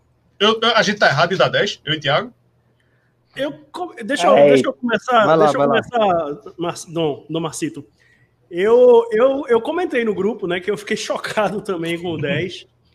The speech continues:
Speaker 2: Eu gosto, eu vivi essa época do Mamonas, eu já tocava em banda, então a gente tocava a maioria das músicas daquele disco. A gente se divertia nos ensaios e tal.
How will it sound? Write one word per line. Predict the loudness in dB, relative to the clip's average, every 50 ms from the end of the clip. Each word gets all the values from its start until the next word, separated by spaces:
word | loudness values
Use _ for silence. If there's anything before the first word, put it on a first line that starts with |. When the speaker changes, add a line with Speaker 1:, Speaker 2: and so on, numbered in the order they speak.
| _ _ _ _ _ -2
Speaker 2:
Eu | -2 0
gosto, | 0 2 2 2 2 0 -2 -6 -6 -6 -6 -8 -10 -10 -10
eu | -8 -6
vivi | -4 -4 -4 -4 -2 -4 -4
essa | -4 -4 -4 -4
época | -6 -6 -6 -10
do | -10 -8
Mamonas, | -6 -6 -4 -4 -4 -4 -4 -4 -6 -6
eu | -6 -8 -8 -8 -8 -10 -12 -12
já | -10 -10 -8
tocava | -8 -8 -8 -6 -6 -6 -4
em | -6 -6
banda, | -6 -6 -6 -6 -6
então | -6 -6 -8 -10
a | -8
gente | -10 -10 -10
tocava | -10 -10 -10 -6 -6 -4 -4 -4 -6
a |
maioria | -6 -4 -2 0 0 0 0 -2
das | -4 -6 -6
músicas | -6 -8 -8 -8 -10 -10
daquele | -10 -8 -8 -8 -8
disco. | -8 -8 -10 -12 -12 -12 -16 _ _ _ _ _ _ _ _ _ _ -8
A | -6
gente | -6 -4 -6
se | -6 -8
divertia | -8 -4 -2 -2 -4 -4 -4 -4 -4 -2
nos | -2 -2 -4 -4
ensaios | -6 -8 -8 -10 -8 -6 -6 -4 -4 -6 -8 -10
e | -14
tal. | -14 -12 -10 -8 -8 -8 -10 -14 _